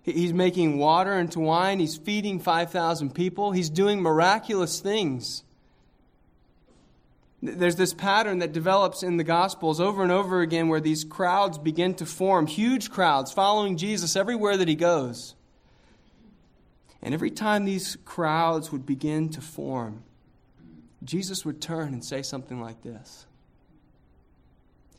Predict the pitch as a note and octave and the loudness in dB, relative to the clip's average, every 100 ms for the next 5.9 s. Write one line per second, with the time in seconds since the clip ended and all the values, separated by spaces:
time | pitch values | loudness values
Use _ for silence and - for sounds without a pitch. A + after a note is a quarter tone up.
0 | _ - D3 D#3+ E3 G3 A#3+ A3+ G3 - | _ -4 -2 -2 0 0 -2 -2 -4 -4
1 | F3 D#3 G#3 G#3+ A3+ G3+ F3+ E3 G3+ G3 | -4 -4 0 0 0 0 -2 0 0 2
2 | F3 - G#3 G#3+ F3+ E3 F#3 F3+ D3+ C#3+ | 0 0 0 0 2 4 4 4 0 -2
3 | - F#3 F#3 F3 D#3 D3 D3 D#3 E3+ F3 | -2 0 2 2 0 -4 -2 -2 0 0
4 | F3+ F3+ D#3 C3 E3+ F#3 F#3 D#3 D#3 - | 0 -2 -6 -2 2 4 4 2 0 0
5 | G3 F#3+ G3 G3 G#3 F3 D#3+ D#3+ | 0 2 2 2 2 0 2 2